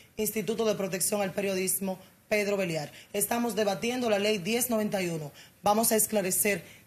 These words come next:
realmente, David, ¿qué es lo que busca, resumidamente, para aquellos que acaban de sintonizar,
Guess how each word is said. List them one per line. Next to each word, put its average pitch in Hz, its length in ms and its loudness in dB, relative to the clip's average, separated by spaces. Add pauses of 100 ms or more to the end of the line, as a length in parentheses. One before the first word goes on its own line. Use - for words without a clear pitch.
realmente, 226 600 4
David, 160 240 -2 (420)
¿qué 277 440 6
es 277 160 2
lo 220 160 4
que 208 100 2
busca, 196 600 2 (200)
resumidamente, 214 760 4
para 190 160 4
aquellos 196 260 0
que - 80 -6
acaban 202 200 0
de 196 60 0
sintonizar, 196 640 -2